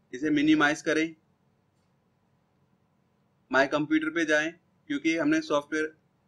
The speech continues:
कोई भी सॉफ्टवेयर डाउनलोड करते हैं, वो डाउनलोड में सेव होता है, इसलिए डाउनलोड ऑप्शन को सिलेक्ट करें। तो आप देख सकते हैं, जो हमने सॉफ्टवेयर को डाउनलोड किया था,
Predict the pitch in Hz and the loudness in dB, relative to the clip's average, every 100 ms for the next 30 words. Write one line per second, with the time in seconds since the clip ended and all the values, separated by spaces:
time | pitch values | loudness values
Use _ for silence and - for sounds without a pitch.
0 | _ 143 147 156 170 151 165 147 147 151 | _ -2 0 0 0 0 2 2 2 0
1 | 151 143 156 156 143 139 143 147 151 147 | -2 -4 -2 -2 2 2 2 -4 -4 -4
2 | 147 - _ _ - _ - 151 156 143 | -4 -12 _ _ -20 _ -6 -2 0 0
3 | 147 151 160 _ _ _ _ _ _ 131 | 0 0 -2 _ _ _ _ _ _ -8
4 | 160 160 147 147 156 147 165 165 165 147 | -4 2 2 2 0 0 -2 -6 -4 0
5 | 135 - 147 160 - _ _ _ _ _ | 0 0 -2 -2 -8 _ _ _ _ _
6 | _ _ _ _ _ _ _ _ _ _ | _ _ _ _ _ _ _ _ _ _
7 | _ _ _ _ _ _ _ _ _ _ | _ _ _ _ _ _ _ _ _ _
8 | _ _ _ _ _ _ _ _ _ _ | _ _ _ _ _ _ _ _ _ _
9 | _ _ 131 131 147 156 160 170 165 160 | _ _ 0 0 0 -4 -6 -4 -2 0
10 | 156 165 160 143 160 156 147 143 143 151 | 0 0 0 0 -2 -2 0 0 0 -2
11 | 156 139 156 | -2 -2 -2